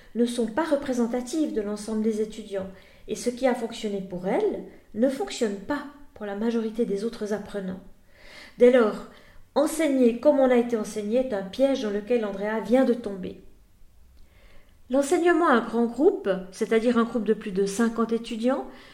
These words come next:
constitue un mode d'enseignement relativement courant dans les premières années du supérieur au niveau bachelor.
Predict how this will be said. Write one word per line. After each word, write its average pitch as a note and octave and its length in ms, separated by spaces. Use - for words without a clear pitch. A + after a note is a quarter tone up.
constitue D4 760
un A3+ 120
mode B3 220
d'enseignement A#3+ 600
relativement B3+ 840
courant A3 440
dans G#3+ 140
les G3 100
premières A#3 400
années G#3+ 200
du F#3+ 120
supérieur G#3 640
au G3 60
niveau F#3+ 240
bachelor. F#3 500